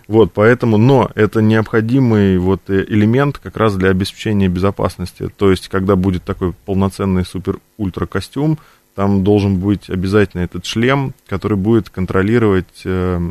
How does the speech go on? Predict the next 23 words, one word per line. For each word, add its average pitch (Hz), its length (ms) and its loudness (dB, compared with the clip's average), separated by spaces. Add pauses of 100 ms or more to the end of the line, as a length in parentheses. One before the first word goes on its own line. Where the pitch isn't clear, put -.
(320)
ну, 113 300 0
грубо 92 280 -2
говоря, 90 340 0
психологическое 95 800 -6
состояние 95 560 -2
человека 101 480 -4
и 90 40 -2
вообще, 92 280 -2
что 95 240 -6
с - 140 -10
его 98 180 0
мозгом 92 420 2
сейчас - 280 -10
происходит. 87 600 -6 (360)
Это 107 320 4
один 107 400 4
из, 92 180 0
э, 92 140 2
параметров 98 760 0
вот 95 120 -8
этой 92 120 -8
нашей 92 300 -2
системы 95 540 -2